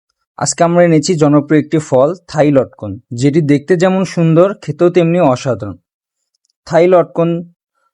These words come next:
অনেকেই থাই বুড়ি নামেও চিনে থাকেন। এটি মূলত থাইল্যান্ড থেকে আমদানি করা একটি বিশেষ জাত। আমাদের দেশের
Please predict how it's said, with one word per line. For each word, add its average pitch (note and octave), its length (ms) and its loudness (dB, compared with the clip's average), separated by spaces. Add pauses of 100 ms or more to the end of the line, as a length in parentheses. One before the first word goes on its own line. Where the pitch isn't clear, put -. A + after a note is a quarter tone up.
(200)
অনেকেই E3 360 0
থাই D#3+ 260 0
বুড়ি D3+ 260 0
নামেও F3 360 0
চিনে D#3 280 0
থাকেন। B2+ 440 -4 (220)
এটি F#3 200 -2
মূলত F3 300 2
থাইল্যান্ড E3+ 500 -2
থেকে E3 180 -2
আমদানি D3 360 2
করা D3 180 0
একটি C#3+ 180 -6
বিশেষ B2+ 540 -4
জাত। G#2 160 -4 (200)
আমাদের D#3+ 420 -6
দেশের C#3+ 380 0